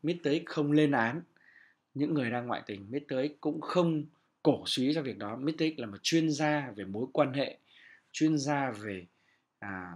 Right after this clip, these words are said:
hạnh phúc gia đình, về tâm lý học. Thì Mister X chỉ đưa ra những vấn đề như vậy để các anh chị gợi mở,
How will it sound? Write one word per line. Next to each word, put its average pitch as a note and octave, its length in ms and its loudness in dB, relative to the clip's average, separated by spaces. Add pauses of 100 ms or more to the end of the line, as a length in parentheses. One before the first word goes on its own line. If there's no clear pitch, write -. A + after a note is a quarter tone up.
hạnh - 260 -12
phúc E3+ 220 0
gia C3+ 200 0
đình, A#2 200 -2
về F2+ 160 -10
tâm D3 180 6
lý C3+ 140 2
học. D3 300 -6 (480)
Thì G2 60 -14
Mister C3 380 -6
X - 60 -8
chỉ - 220 -8 (120)
đưa F#3 220 10
ra D#3 280 0
những C#3+ 160 -6
vấn C3 140 -6
đề A#2+ 160 -4
như A#2 100 -10
vậy - 180 -10
để G2 120 -12
các A#2+ 100 -8
anh B2 100 -8
chị B2 260 -12
gợi E3 200 6
mở, A2+ 260 -2